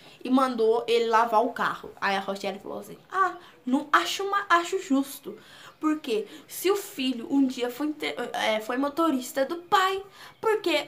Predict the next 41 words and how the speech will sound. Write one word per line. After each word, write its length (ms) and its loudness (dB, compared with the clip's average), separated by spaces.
o 80 -4
pai 460 2
hoje 280 4
não 140 -2
pode 300 0
ser 240 -2
motorista 880 -2
do 140 -10
filho?" 580 -4
E 120 4
aí 640 6
a 300 6
Zefa 340 -2
acabou, 720 -2
é, 560 -2
pedindo 520 -2
pro 120 -4
Roberval 640 2
parar 240 -2
com 180 -4
isso, 320 -4
mas 240 -2
aí 240 -4
o, 340 -4
o 80 -8
Severo 340 0
falou: 300 0
"Não, 460 2
eu 100 12
vou 180 2
fazer 540 0
isso." 480 -8
E 40 -16
foi 280 0
lá 340 8
e 80 6
apareceu 400 -2
ele 100 2
lavando 420 0
o 80 -6
carro. 580 -2